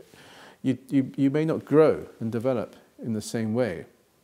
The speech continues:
It, it, it's, it's easier to become ossified. Um, and so I think it's, for me, it's quite important to collaborate with people in, in other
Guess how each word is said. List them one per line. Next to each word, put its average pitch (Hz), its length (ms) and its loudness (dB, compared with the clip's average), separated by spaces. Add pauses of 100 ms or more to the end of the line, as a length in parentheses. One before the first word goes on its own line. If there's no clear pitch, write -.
(120)
It, 110 220 -8
it, 117 280 -6
it's, - 320 -12
it's - 500 -12
easier 139 340 0
to - 160 -10
become 104 400 -6
ossified. - 600 -6 (460)
Um, 101 220 -6 (960)
and 127 180 -2
so 151 200 4
I 156 80 6
think 190 200 0
it's, - 180 -2 (760)
for 170 140 2
me, 185 140 6
it's 160 100 2
quite 151 180 2
important 147 640 0
to - 100 -12
collaborate 127 640 -2
with 98 120 -8
people 101 300 -8
in, 107 240 -6
in 113 140 -6
other 101 320 -4